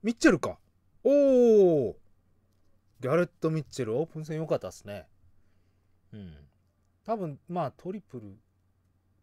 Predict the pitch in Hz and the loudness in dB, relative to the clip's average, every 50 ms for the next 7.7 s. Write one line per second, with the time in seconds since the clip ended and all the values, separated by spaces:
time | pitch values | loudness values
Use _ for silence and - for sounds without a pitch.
0 | _ _ _ - 110 101 104 113 123 127 127 127 127 127 113 - 139 156 175 180 | _ _ _ -20 -20 -20 -18 -16 -16 -14 -14 -10 -8 -8 -6 -4 -4 -4 -2 -4
1 | 185 190 190 - - 101 85 82 98 104 95 82 - _ _ _ _ _ _ - | -4 -4 -6 -6 -8 -10 -10 -12 -14 -16 -18 -18 -20 _ _ _ _ _ _ -20
2 | - 143 147 147 143 147 147 143 143 143 139 139 135 135 147 147 135 - _ _ | -18 -16 -14 -14 -14 -14 -14 -14 -14 -14 -14 -14 -14 -14 -14 -16 -16 -18 _ _
3 | _ _ _ _ - 131 147 156 147 - - - 76 71 80 90 90 - 170 - | _ _ _ _ -16 -12 -12 -12 -12 -12 -14 -16 -16 -16 -18 -20 -20 -20 -20 -14
4 | - 156 135 120 95 85 80 - _ _ _ _ _ _ _ _ _ _ _ _ | -12 -12 -12 -12 -14 -16 -18 -20 _ _ _ _ _ _ _ _ _ _ _ _
5 | 131 127 123 - _ 131 135 139 139 131 - - 82 82 82 82 82 78 76 _ | -14 -12 -12 -12 _ -10 -6 -6 -6 -6 -8 -10 -14 -16 -16 -18 -18 -20 -20 _
6 | _ _ _ _ _ _ _ _ _ _ _ _ - 196 196 151 127 127 151 - | _ _ _ _ _ _ _ _ _ _ _ _ -6 -4 -2 -2 -2 -2 -4 -8
7 | - 160 160 156 131 95 85 - - 65 73 80 82 - | -6 -6 -6 -6 -6 -8 -12 -18 -20 -20 -20 -20 -20 -20